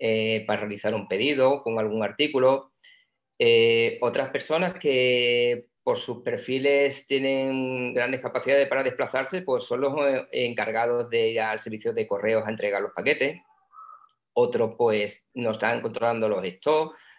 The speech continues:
recibiendo los pedidos, facturando, en fin, te dan una serie de capacidades para que cualquier usuario, independientemente de su perfil, pueda participar y tener una competencia de, laboral dentro de, de,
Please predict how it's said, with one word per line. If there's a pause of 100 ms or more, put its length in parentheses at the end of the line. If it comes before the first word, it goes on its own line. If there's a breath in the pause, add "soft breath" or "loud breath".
(120)
recibiendo
los
pedidos, (240)
facturando,
en
fin,
te
dan
una
serie
de
capacidades
para
que (100)
cualquier
usuario, (340 loud breath)
independientemente
de
su
perfil,
pueda
participar (500)
y
tener
una
competencia
de,
laboral
dentro
de, (440 soft breath)
de,